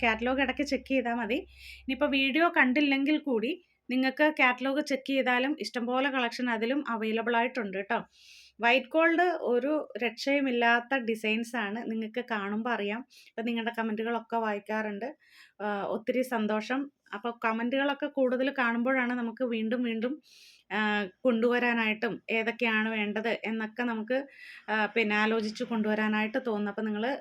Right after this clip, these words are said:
സമയം ഉണ്ടെങ്കിൽ കമന്റ് ഇടുക. പിന്നെ ലൈക്ക് ഇടാൻ ഒട്ടും സമയത്തിൻ്റെ ആവശ്യമില്ല. കണ്ടോണ്ടിരിക്കുമ്പോ just ഒന്ന് ലൈക്ക് ചെയ്യുക,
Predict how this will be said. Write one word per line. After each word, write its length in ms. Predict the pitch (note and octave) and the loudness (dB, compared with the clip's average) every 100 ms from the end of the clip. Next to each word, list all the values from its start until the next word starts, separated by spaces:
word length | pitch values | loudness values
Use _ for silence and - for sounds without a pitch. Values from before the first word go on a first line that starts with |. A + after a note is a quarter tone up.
| - | -4
സമയം 320 | A3 G#3 B3+ | -4 -2 -2
ഉണ്ടെങ്കിൽ 440 | A#3 A#3 C4+ D4 D4 | 0 2 2 2 0
കമന്റ് 300 | A3 G#3+ A3+ | 0 2 0
ഇടുക. 360 | G#3+ G#3+ E4+ - - - - - | 0 2 0 -2 -16 -20 -18 0
പിന്നെ 320 | D#4+ D#4 A#3+ A#3 | 4 6 4 4
ലൈക്ക് 320 | A3+ A3+ D4+ | 2 2 4
ഇടാൻ 320 | D4+ E4+ E4+ - | 4 4 0 -4
ഒട്ടും 200 | D4 D#4+ | -2 -2
സമയത്തിൻ്റെ 680 | D#4+ C4+ C#4 C#4 C#4 D4 D4 | 0 2 2 0 0 2 6
ആവശ്യമില്ല. 480 | A#3+ C4 C#4 B3 B3 | 6 4 2 0 0
കണ്ടോണ്ടിരിക്കുമ്പോ 640 | A#3+ A3 A#3+ B3 A3+ B3 B3+ | 0 0 0 0 0 -2 0
just 280 | A3 - | -2 -4
ഒന്ന് 200 | A3+ A#3 | -4 -2
ലൈക്ക് 220 | A3+ G#3 A3 | 0 -2 0
ചെയ്യുക, 340 | A#3+ G#3+ F4+ | 2 2 0